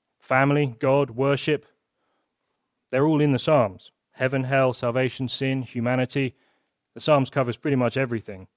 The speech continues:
There are different types of Psalms. You have praise Psalms, thanksgiving Psalms. You have complaints in the Psalms. You have laments. You have royal Psalms. You have messianic Psalms,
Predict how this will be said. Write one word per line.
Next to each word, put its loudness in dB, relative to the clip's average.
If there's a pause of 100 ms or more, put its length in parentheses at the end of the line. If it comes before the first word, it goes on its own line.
(360)
There 0
are 6
different -2
types 2
of -14
Psalms. -2
You -6
have -4
praise 0
Psalms, -2
thanksgiving -2
Psalms. -6 (540)
You -8
have -6
complaints -4 (240)
in -12
the -8
Psalms. -6
You -8
have -6
laments. -2 (300)
You -8
have -4
royal 0
Psalms. -6 (440)
You -6
have -6
messianic -2
Psalms, -12